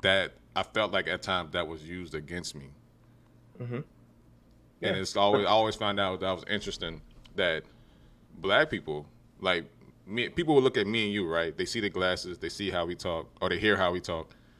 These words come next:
Speaker 1: They're
Speaker 2: Mm-hmm.
Speaker 1: like, "Oh, they probably in college somewhere." But people outside of the Black community will be like, "Oh, he's Black. He, he's probably a thug. He's probably,"
Speaker 2: Mm-hmm.
Speaker 1: or whatever. So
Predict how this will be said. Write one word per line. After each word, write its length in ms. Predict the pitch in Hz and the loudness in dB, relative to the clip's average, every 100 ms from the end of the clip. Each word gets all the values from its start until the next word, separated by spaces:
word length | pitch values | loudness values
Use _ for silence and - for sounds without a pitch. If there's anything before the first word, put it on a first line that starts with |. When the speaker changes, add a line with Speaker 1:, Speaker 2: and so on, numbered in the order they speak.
| - _ - | -20 _ -2
Speaker 1:
They're 120 | 104 | 0
Speaker 2:
Mm-hmm. 80 | 95 | 2
Speaker 1:
like, 300 | 87 85 - - - _ - _ _ | 0 -2 -6 -14 -20 _ -20 _ _
"Oh, 160 | 107 87 | 0 2
they 180 | 98 104 | 0 2
probably 340 | 113 95 87 | 2 0 -2
in 100 | 82 | -2
college 300 | 104 98 87 | 2 2 2
somewhere." 300 | 87 82 82 | -4 -4 -4
But 360 | 80 85 - - | -2 -4 -2 -2
people 200 | 101 82 | 2 2
outside 520 | 87 - 98 98 92 | 2 0 0 0 0
of 100 | 80 | -6
the 100 | 80 | -8
Black 300 | 82 80 76 - - - - | -6 -6 -8 -14 -20 -20 -14
community 440 | 85 80 78 80 | -10 -10 -10 -8
will 100 | 80 | -8
be 180 | 76 85 | -8 -6
like, 240 | 76 73 - - | -6 -10 -14 -12
"Oh, 300 | 85 80 69 - _ - - _ - _ _ _ _ _ _ | -6 -6 -8 -18 _ -20 -20 _ -20 _ _ _ _ _ _
he's 160 | 95 80 | -14 -10
Black. 320 | 85 92 78 | 2 2 2
He, 300 | 95 90 78 - | -2 -8 -10 -16
he's 200 | 92 92 | -12 -8
probably 260 | - 85 80 | -2 -2 -2
a 80 | - | -4
thug. 420 | 92 92 85 - | -2 0 0 -4
He's 140 | 85 | -8
probably," 420 | - 87 85 78 - _ - _ _ _ _ | -2 -2 -2 -6 -12 _ -20 _ _ _ _
Speaker 2:
Mm-hmm. 200 | 135 143 165 - _ | -10 -8 -10 -14 _
Speaker 1:
or 80 | 85 | -8
whatever. 340 | 80 78 76 - - | -4 -6 -6 -14 -8
So 340 | - 104 95 | 2 2 2